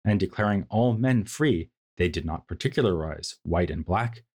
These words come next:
because they never supposed it would be made a question whether we were men or not. Yet Forten, too, came to support emigration to Africa, joining forces with Allen in an attempt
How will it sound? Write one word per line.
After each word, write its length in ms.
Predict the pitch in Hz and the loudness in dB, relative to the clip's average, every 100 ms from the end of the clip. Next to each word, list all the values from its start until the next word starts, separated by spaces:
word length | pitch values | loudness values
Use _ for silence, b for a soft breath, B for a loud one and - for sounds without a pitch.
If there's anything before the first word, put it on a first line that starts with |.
| _ | _
because 220 | 90 90 82 | -4 -2 0
they 100 | 80 | 0
never 260 | 82 131 | 2 0
supposed 440 | 131 113 - 98 104 | 2 0 2 0 2
it 80 | |
would 120 | 98 104 | 0 2
be 120 | 110 | 2
made 200 | 110 113 | 2 2
a 60 | |
question 480 | 131 - 160 - 196 | -2 -4 -4 0 2
whether 200 | 87 82 | 0 -2
we 120 | 80 | -4
were 140 | 78 80 | -4 -4
men 360 | 85 87 76 - | -2 -2 -2 -10
or 120 | - 80 | -10 -6
not. 420 | 82 - - - _ _ _ _ _ _ _ _ _ - | -4 -6 -6 -14 _ _ _ _ _ _ _ _ _ 0
Yet 180 | 101 - | 0 0
Forten, 440 | - 95 110 123 | -2 0 2 2
too, 340 | 120 110 80 71 | 2 0 0 -4
came 180 | - 95 | -4 -2
to 100 | 85 | 0
support 360 | - 80 90 87 | -2 -2 -2 -2
emigration 500 | 87 82 80 - 80 | -2 -4 -4 -4 -6
to 100 | 78 | -4
Africa, 480 | 82 - 92 92 92 _ _ - | -4 -2 -2 -2 -4 _ _ -2
joining 260 | 95 107 | 2 2
forces 400 | 110 92 90 101 | 2 0 0 0
with 140 | 95 85 | 0 -2
Allen 480 | 92 107 101 101 101 | 0 2 2 -2 -4
in 80 | 101 | -2
an 100 | 87 | -2
attempt 500 | 85 - 120 117 - | -4 -2 -2 -2 -6